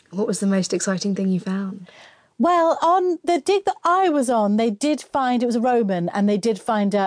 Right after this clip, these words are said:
Speaker 2: a, a Roman coin that was very exciting, apparently.
Speaker 1: Mm.
Speaker 2: So, but actually, the thing is,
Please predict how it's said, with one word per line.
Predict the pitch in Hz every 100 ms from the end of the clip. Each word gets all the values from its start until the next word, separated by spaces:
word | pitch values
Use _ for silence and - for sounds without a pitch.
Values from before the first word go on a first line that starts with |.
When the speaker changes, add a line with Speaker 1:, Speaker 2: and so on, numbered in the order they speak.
| -
Speaker 2:
a, | 196 190 - 196 190
a | 180 196 311
Roman | 214 196 185
coin | - 190 156 143
that | -
was | 156
very | - 147 143 - _
exciting, | 190 - 147 131 - 151 143
apparently. | 139 190 180
Speaker 1:
Mm. | 180 170 156 -
Speaker 2:
So, | - 156 - -
but | 302
actually, | 381 - 233 208
the | 190
thing | - 339
is, | 190 139 131 -